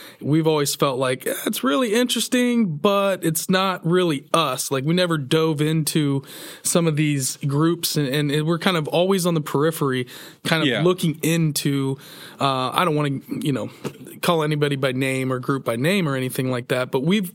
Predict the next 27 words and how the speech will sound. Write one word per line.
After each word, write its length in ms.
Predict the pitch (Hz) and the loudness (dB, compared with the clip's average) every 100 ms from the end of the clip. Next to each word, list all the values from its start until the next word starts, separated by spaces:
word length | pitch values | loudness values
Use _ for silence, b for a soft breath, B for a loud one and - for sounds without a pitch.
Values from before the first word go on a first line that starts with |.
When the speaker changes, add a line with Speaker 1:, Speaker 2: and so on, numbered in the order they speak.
| - | -4
Speaker 1:
we've 280 | 147 185 139 | 0 0 0
been 180 | 175 | 0
around 420 | 170 117 120 143 170 | 0 0 0 0 0
it. 200 | 185 B B B | 0 B B B
So 220 | - 156 143 | -4 -2 2
I'm 240 | 170 208 | 2 2
curious 400 | - 165 143 139 | 0 0 0 -2
to 80 | 135 | -4
see, 280 | - - 131 | -4 -4 -4
hear 260 | - 180 | 0 2
about 280 | 175 139 123 | 2 0 0
your 260 | 135 151 165 | 0 0 0
journey 380 | 139 139 135 131 | 0 -2 0 -2
from, 500 | - 143 135 127 131 B B B B B | -2 -2 0 -2 -6 B B B B B
like, 260 | 139 127 123 | -2 -2 -4
what 400 | 131 135 147 175 | -2 2 2 2
exactly 560 | 175 135 143 160 - 135 | 0 0 -2 -2 -2 0
were 220 | 131 135 | 0 0
you 400 | 135 143 139 127 | 0 0 0 -2
involved 560 | 135 127 127 156 175 143 | -2 -2 0 0 0 0
with, 340 | 131 127 123 | 0 0 -2
and 400 | 123 127 123 120 - | -4 -2 -4 -8 -10
when 260 | - 135 156 | -4 0 0
did 160 | 160 143 | 0 -2
you 100 | 135 | 0
realize 760 | 143 156 127 120 123 127 - - _ | 0 2 0 -2 -4 -4 -8 -14 _
that, 440 | 131 135 123 113 | -4 -2 -2 -4